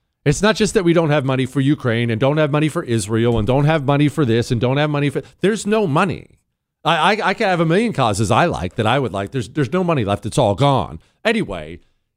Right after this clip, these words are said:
at least it looks like they might pretend to do something about Pfizer or, uh, fisa. I mean, my hopes aren't that high, but still, I guess, I guess a guy can dream. All right, couple emails, Costco, the job market,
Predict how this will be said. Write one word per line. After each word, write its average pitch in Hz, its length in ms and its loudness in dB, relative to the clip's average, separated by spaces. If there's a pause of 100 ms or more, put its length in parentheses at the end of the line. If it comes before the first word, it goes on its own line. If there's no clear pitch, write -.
(240)
at 139 140 0
least 196 400 0
it 165 100 -2
looks 165 360 0
like 139 320 0
they 135 160 2
might 131 300 0
pretend 135 540 0
to 190 80 4
do 226 180 0
something 247 460 -2
about 262 280 2
Pfizer 285 500 0
or, 196 200 0
uh, 180 240 -2
fisa. 233 420 0
I 185 80 0
mean, 175 180 2
my 131 120 2
hopes 190 240 2
aren't 147 240 0 (260)
that 214 240 2
high, 135 440 0 (240)
but 143 140 -2
still, 262 560 0 (840)
I 196 120 -2
guess, 220 300 -2 (100)
I 226 60 -2
guess 320 260 0
a 294 60 0
guy 285 260 4
can 277 160 0
dream. 240 360 4
All 240 120 4
right, 180 220 4 (680)
couple 202 300 2
emails, 160 640 2 (200)
Costco, 160 840 2
the 127 100 0
job 185 420 2
market, 156 540 0